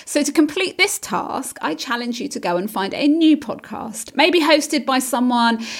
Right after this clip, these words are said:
in a different age group or who's had a really different life experience to you. I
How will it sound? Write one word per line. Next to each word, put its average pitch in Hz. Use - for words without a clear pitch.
in 240
a 220
different 202
age 359
group 185
or 139
who's 226
had 233
a 240
really 269
different 226
life 185
experience 285
to 226
you. 180
I 320